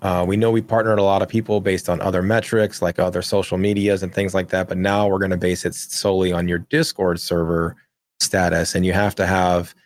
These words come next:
you know, going forward, if you don't meet these requirements, we'll remove your Discord partnership," and blah, blah, blah. And they start s-, naming the requirements. So, um, potentially I might lose mine. I don't know. I'm pretty close to the requirements that they want,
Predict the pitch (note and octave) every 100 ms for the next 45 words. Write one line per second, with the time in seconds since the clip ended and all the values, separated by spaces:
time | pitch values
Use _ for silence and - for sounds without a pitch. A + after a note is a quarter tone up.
0 | _ _ _ - G2+ F#2+ A2+ A2 F#2+ C3
1 | C#3 C3+ A2 G2 F#2+ A2 A2 A2 F#2+ G#2+
2 | G#2 F#2+ - G#2 G2+ F#2 - F#2 F#2 F2+
3 | F#2+ F#2 F#2 F2 F2 - F2+ E2 F2 D#2+
4 | E2 - F2+ E2 F2 E2+ E2 E2 - F2
5 | - - - _ _ F#2+ F#2 - E2+ E2
6 | - - F#2+ F2+ F2 F2 F2+ F2+ F2+ F2
7 | F2 - _ _ _ _ _ - B2 A2+
8 | A2 G2+ - _ - G#2 G2 F#2 F2+ D#2
9 | - _ _ _ _ _ _ _ _ E3+
10 | E3+ G#3 A3 - D3+ A#2 G#2+ G2+ F#2 G2+
11 | G2 G#2+ A2 A2+ C3+ D3 G2+ F#2 G2 C3+
12 | C#3 F#3 C3 - A2 - G#2+ F#2+ - G#2+
13 | G#2 F#2+ - D#2 F2+ E2+ A#2 A#2 G2